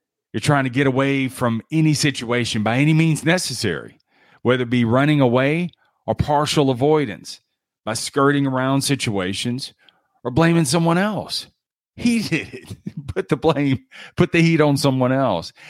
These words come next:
And they're always trying to find the edges to get around there and avoid as much as possible. That's what reactors do. Reactors have this stopwatch mentality, man. So everything they see and do is with this fractional mindset because, see,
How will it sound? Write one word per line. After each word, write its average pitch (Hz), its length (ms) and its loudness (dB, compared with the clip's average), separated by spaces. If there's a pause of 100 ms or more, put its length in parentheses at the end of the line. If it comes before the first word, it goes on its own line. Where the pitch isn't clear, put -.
(120)
And 123 100 2
they're 131 160 6
always 175 280 2
trying 170 220 0
to 160 60 0
find 147 260 0
the 120 180 0
edges 107 420 -2
to 101 100 -8
get 95 160 -2
around 113 500 2
there 71 360 -4 (300)
and 107 120 0
avoid 110 400 0
as 92 140 -6
much 107 300 -2
as 95 120 -6
possible. 92 580 -4
That's - 220 -2
what 95 180 -2
reactors 98 640 0
do. 52 220 -8 (1500)
Reactors 147 640 2
have 131 260 0
this 117 400 -4 (200)
stopwatch 117 680 -2
mentality, 82 640 -4
man. 58 400 -18 (460)
So 139 380 0
everything 151 800 2
they 131 180 2
see 139 640 -4
and 120 260 -6
do 135 440 -10
is 101 200 -14
with 113 200 -8
this 117 180 -4
fractional 123 600 -2
mindset 120 580 2
because, 113 320 -2
see, 143 300 -2